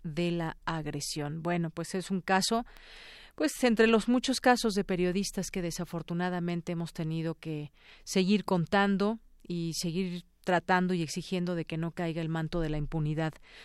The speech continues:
sobre ellos. Y bueno, una nota que nos, eh, nos llamó mucho la atención, también lo que está declarando Trump a través de Twitter, que es una manera que él tiene de comunicarse, una serie de tweets que escribió el día de hoy, esta mañana,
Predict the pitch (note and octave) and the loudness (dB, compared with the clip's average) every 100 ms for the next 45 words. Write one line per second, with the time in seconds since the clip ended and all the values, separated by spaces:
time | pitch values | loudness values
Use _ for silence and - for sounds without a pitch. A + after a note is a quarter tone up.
0 | - - G3 E3 D#3+ D#3 D3 D3+ - - | -10 0 2 4 4 2 0 -4 -6 -12
1 | - - - A3+ C#4 E4 D#4 D4 C#4 C#4 | -16 -14 0 4 6 6 6 6 4 6
2 | C#4 - G#3 F#3+ F3 D#3 - F3+ E3 F3+ | 4 4 2 2 2 0 -6 -2 2 2
3 | F3 - - F3+ E3+ E3 D#3+ D#3+ E3 E3 | 0 -4 -6 -4 -2 -2 -2 -2 0 2
4 | G3+ B3 C4 A#3 G#3+ - F3+ - A3+ A#3+ | 2 2 0 0 0 2 -2 0 0 2
5 | B3 G#3+ F3+ G#3+ A3 - E3 G3+ G3+ G3+ | 0 0 0 0 -2 -4 -6 -4 -2 -2
6 | E3+ F3 F#3 F#3 - G3+ F#3+ F#3+ F3 D#3+ | -2 0 -2 -4 -2 0 0 -2 -4 -4
7 | D#3+ D#3+ F3 - G3+ A3 - F#3+ F3+ F3 | -4 -2 -4 -2 2 2 0 -4 -4 -8
8 | - E3+ E3 D#3 E3 F3 F3+ - - - | -6 -4 -4 -2 0 2 0 0 -10 -14
9 | - G#3+ A#3 G#3+ A3+ A3+ G#3+ F#3 D3+ F3+ | 2 6 6 6 6 6 6 4 4 2
10 | F#3 F3 F3 F3+ G#3+ G#3 G#3+ C4 D4 - | 2 4 4 6 8 8 6 0 -2 -8
11 | - - C#4+ C#4+ C#4 C4 G#3+ F3 A3 - | -18 -4 0 4 6 6 6 4 0 2
12 | A3 - F#3 G3 F#3+ G3+ F#3+ F#3 F3+ D3+ | 0 0 0 2 2 2 4 4 2 0
13 | D#3 E3+ F3+ A3 A#3+ - - - - G#3 | 2 4 4 2 -2 -14 -20 -14 -6 0
14 | G3 E3 E3+ F3 G3+ B3 | 2 2 2 2 2 0